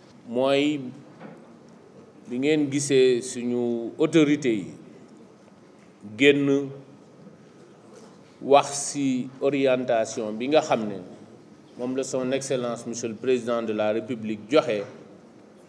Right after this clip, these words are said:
maanaam lu jëm ci wàllu subvention, ñu xoolaat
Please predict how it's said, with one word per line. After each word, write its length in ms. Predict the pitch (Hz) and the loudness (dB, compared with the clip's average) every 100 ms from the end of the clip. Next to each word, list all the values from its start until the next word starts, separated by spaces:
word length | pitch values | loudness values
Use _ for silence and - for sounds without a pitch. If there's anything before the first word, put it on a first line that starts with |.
| - - - - - - - - | -20 -20 -20 -20 -20 -20 -20 -12
maanaam 580 | 104 117 123 131 135 139 | -6 -4 0 2 2 0
lu 100 | 135 127 | -2 2
jëm 220 | 139 135 | 2 2
ci 160 | 135 131 | -4 0
wàllu 340 | 120 117 117 | 2 2 0
subvention, 760 | 110 170 135 131 123 - 110 85 - - - - - - - - - - - - - - - - | -2 -2 0 -2 -2 -6 -8 -10 -14 -18 -18 -20 -20 -20 -20 -20 -20 -20 -20 -20 -14 -14 -14 -10
ñu 140 | 123 123 | -4 -4
xoolaat 580 | - 135 139 139 135 | 4 6 8 6 4